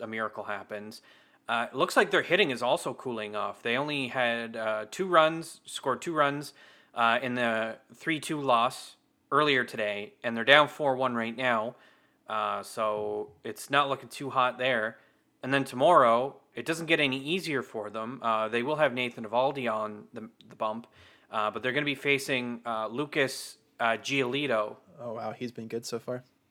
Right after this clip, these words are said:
Speaker 1: Uh, yeah, he's been real, real good. Uh, and that game actually starts off at, uh, noon my time, which is super early. <laughs> Uh,
Speaker 2: Yeah.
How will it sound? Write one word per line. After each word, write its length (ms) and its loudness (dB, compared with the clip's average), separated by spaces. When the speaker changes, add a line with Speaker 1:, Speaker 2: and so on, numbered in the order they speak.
Speaker 1:
Uh, 200 6
yeah, 220 8
he's 140 -2
been 240 -4
real, 500 2
real 400 0
good. 340 -2
Uh, 400 0
and 120 -4
that 140 0
game 360 -4
actually 480 -2
starts 400 -2
off 260 0
at, 380 -6
uh, 300 -4
noon 540 0
my 320 4
time, 560 -4
which 240 -10
is 180 -10
super 640 -2
early. 580 2
<laughs> 40 -10
Uh, 380 4
Speaker 2:
Yeah. 340 -4